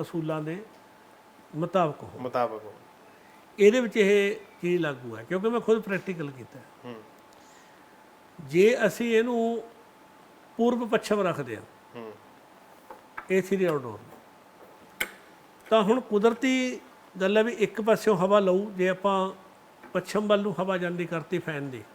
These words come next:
Speaker 2: ਹੂੰ।
Speaker 1: ਤਾਂ ਪੂਰਬ ਵੱਲੋਂ ਲਊ ਤੇ ਪੱਛਮ ਵੱਲ ਕੱਢੂ।
Speaker 2: ਕੱਢੂ।
Speaker 1: ਤੇ ਜੇ ਪੁੱਠਾ ਰੱਖਿਆ ਹੈ,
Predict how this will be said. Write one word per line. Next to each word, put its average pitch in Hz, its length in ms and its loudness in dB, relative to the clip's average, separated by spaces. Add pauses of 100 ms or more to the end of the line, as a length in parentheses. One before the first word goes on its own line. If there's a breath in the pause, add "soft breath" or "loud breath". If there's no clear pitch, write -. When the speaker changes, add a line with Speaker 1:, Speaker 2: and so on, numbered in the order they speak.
Speaker 2:
ਹੂੰ। 123 160 -12 (720)
Speaker 1:
ਤਾਂ 160 100 -4
ਪੂਰਬ 185 360 2
ਵੱਲੋਂ 196 280 0
ਲਊ 175 260 2
ਤੇ 190 100 -2
ਪੱਛਮ 156 340 -8
ਵੱਲ 123 180 -10
ਕੱਢੂ। 175 280 -12 (360)
Speaker 2:
ਕੱਢੂ। 110 220 -16 (400)
Speaker 1:
ਤੇ 165 120 -4
ਜੇ 165 100 -4
ਪੁੱਠਾ 175 360 -2
ਰੱਖਿਆ 214 300 2
ਹੈ, 180 220 2